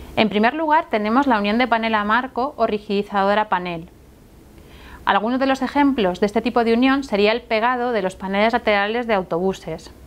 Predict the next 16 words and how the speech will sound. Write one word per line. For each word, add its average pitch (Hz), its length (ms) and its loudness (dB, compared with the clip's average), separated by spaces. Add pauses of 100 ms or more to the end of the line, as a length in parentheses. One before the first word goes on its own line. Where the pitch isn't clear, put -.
(160)
remolques, 214 680 0
paneles 190 440 -2
de 185 80 -4
ascensores 220 760 -2 (340)
o 208 100 2
rótulos. 185 640 -6 (1400)
Los 208 140 4
rigidizadores 214 880 2
son 233 200 2
aplicados 247 520 0
a 190 80 -6
paneles 262 540 0
para 196 240 0
proporcionarles 208 800 -4
una 220 240 -4
mayor 233 440 0